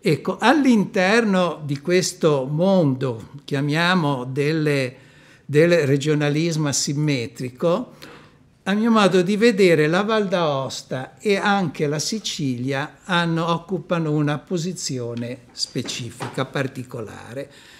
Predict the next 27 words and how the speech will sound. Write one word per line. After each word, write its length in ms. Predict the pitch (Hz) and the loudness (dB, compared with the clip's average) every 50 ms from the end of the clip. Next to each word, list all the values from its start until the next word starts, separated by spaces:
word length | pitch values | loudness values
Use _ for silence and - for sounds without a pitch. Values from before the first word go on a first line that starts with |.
| - - - - - _ _ | -20 -20 -20 -20 -20 _ _
che 160 | - 190 208 | 4 4 4
nasce 520 | 214 208 202 190 170 143 131 - - 151 | 6 6 6 6 6 4 2 0 -2 -2
dal 200 | 139 156 151 156 | 0 0 0 0
fatto, 720 | 131 - - 160 143 127 123 127 - - - 170 175 202 - | -2 -2 0 2 2 2 0 -4 -8 -6 -2 0 0 0 0
e 120 | - 151 - | -2 -8 -8
qui 180 | - 165 165 | -4 -4 -4
poi 240 | 160 - - 156 160 | -4 -2 -2 0 0
mi 180 | 160 156 151 143 | 2 0 -2 -4
collego 640 | - 143 135 139 143 147 151 147 139 131 135 127 127 | -4 -8 -6 -4 -2 0 0 -2 -2 -4 -6 -6 -6
a 100 | 127 127 | -8 -12
quello 380 | - - 131 127 135 151 - - | -12 -8 -8 -6 -6 -8 -10 -12
che, 180 | - - - - | -12 -12 -12 -10
che 140 | - 135 | -8 -8
ha 40 | 131 | -8
detto 440 | 123 135 143 131 135 131 - 202 190 | -6 -4 -4 -4 -4 -2 -2 -2 0
ora 240 | 143 127 131 147 175 | 0 -2 -2 -2 0
Louvain, 340 | 190 226 220 190 147 143 147 - - - - | 0 -2 -2 -2 -4 -6 -6 -10 -18 -20 -8
che 100 | - 175 180 | -2 -2 -2
sono 280 | 185 214 247 254 247 | 0 2 2 2 2
stati 400 | 208 - - 196 160 151 - - | 2 0 0 2 2 2 2 -2
approvati 800 | 208 185 185 - 220 269 277 226 175 139 135 135 135 - - 156 | -4 -4 -4 -4 -4 -2 -2 0 0 0 0 -2 -2 -4 -6 -8
prima 600 | - - 202 196 190 185 180 185 185 - 170 - - | -4 -2 0 2 2 2 2 2 0 -2 -2 -4 -10
del 340 | 160 147 165 165 160 165 - | -6 -4 -4 -4 -4 -8 -8
titolo 460 | - 151 143 143 - 156 151 156 - | -6 -6 -6 -4 -2 -2 -2 -2 -2
quinto 460 | - - 127 120 117 127 123 - 139 | -4 -6 -6 -4 -4 -6 -6 -8 -10
della 260 | 117 117 113 110 107 | -10 -10 -10 -10 -12
Costituzione 1000 | - - 95 - - - 101 110 101 - - - - 92 - - 98 107 117 | -12 -14 -18 -20 -20 -20 -18 -18 -16 -16 -14 -14 -14 -16 -16 -14 -14 -14 -14